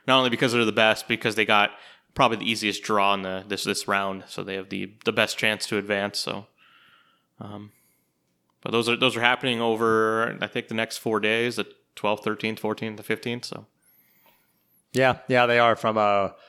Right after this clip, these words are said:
Speaker 2: Wednesday through Fri-, Saturday, I guess, then, right, or through Friday.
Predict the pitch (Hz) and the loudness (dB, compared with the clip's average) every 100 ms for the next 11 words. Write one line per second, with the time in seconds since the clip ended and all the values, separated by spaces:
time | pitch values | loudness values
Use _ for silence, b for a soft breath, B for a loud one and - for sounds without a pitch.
0 | b b 117 139 131 127 123 - 110 101 | b b 0 0 2 0 0 -2 0 2
1 | 98 92 90 90 - 127 131 87 76 - | 4 2 0 0 2 2 2 0 -4 -6
2 | 85 76 82 82 82 80 - 82 85 107 | -4 -4 -4 -4 -4 -6 -8 -8 -6 -4
3 | 82 92 95 - 107 127 139 | -6 -6 -6 0 2 2 -2